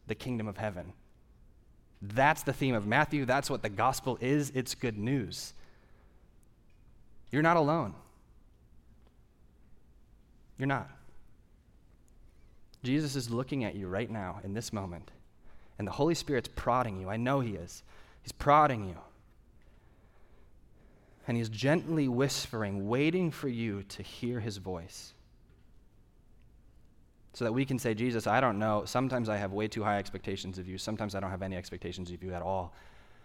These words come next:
But Jesus, I know that you love me. And I know that you care for me. So whatever this life looks like, I want to, I want to wrestle with this. I want to walk with you.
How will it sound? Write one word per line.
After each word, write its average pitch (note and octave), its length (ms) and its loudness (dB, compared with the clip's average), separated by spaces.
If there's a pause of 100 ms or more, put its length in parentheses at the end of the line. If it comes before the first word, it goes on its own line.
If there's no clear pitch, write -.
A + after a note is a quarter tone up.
(360)
But G#2 100 -6
Jesus, G#2 320 -2
I G#2 120 0
know G2+ 120 0
that F#2 140 -4
you F2+ 60 -8
love E2+ 280 -10
me. D#2 220 -16 (2250)
And G2+ 120 -4
I G#2+ 60 -2
know G#2+ 120 0
that F#2+ 100 -4
you G2 80 -10
care F#2 320 -6
for E2+ 160 -12
me. D2 220 -14 (2250)
So A#2+ 120 0
whatever A#2 260 2
this A#2 220 -2
life G#2+ 220 -4
looks A2 280 -4
like, A2 240 0
I G#2 60 0
want G2+ 300 -2
to, G2+ 260 -2 (540)
I A2 40 -2
want A2+ 120 -2
to A2+ 40 0
wrestle A#2 440 0
with A#2 160 -2
this. A#2 400 -2 (340)
I A2+ 60 -4
want A#2 80 2
to A2+ 40 2
walk A2 360 4
with A#2 220 -6
you. A2+ 280 -4